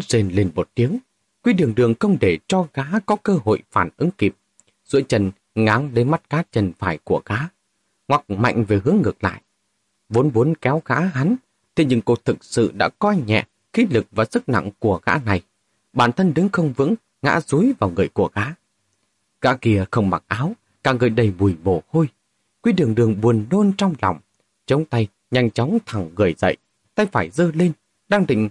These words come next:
chặt mạnh vào cổ hoặc gáy của gã. Chợt thấy lóa mắt, cũng không biết là do hạ quang hay là do ánh trăng, khiến cho vật gã kia đeo trước ngực bỗng lóe lên óng ánh. Đó là một miếng ngọc toàn thân sáng bóng, trong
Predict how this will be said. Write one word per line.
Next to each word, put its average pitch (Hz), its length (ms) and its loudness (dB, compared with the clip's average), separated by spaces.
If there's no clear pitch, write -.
chặt - 220 -2
mạnh 98 400 -2
vào 104 180 0
cổ 87 200 2
hoặc 104 180 0
gáy 151 240 0
của 90 220 -2
gã. 95 100 -2
Chợt 135 180 2
thấy 156 120 2
lóa 151 320 0
mắt, 220 200 0
cũng 139 220 2
không 107 160 0
biết 143 200 -2
là 90 180 0
do 120 240 -4
hạ 120 320 -2
quang 180 220 2
hay 208 240 2
là 90 140 -2
do - 160 -2
ánh 175 240 -2
trăng, 180 180 0
khiến 170 340 0
cho 117 120 -2
vật 98 300 -4
gã 117 240 0
kia 123 260 0
đeo 104 320 0
trước - 180 -2
ngực 110 160 2
bỗng 127 340 0
lóe 113 260 0
lên 107 300 0
óng 98 160 -2
ánh. 135 240 -4
Đó 123 260 2
là 202 140 4
một 101 260 0
miếng 165 300 0
ngọc 110 200 0
toàn 110 180 0
thân 98 220 -2
sáng 147 360 -4
bóng, 147 220 0
trong 80 220 -2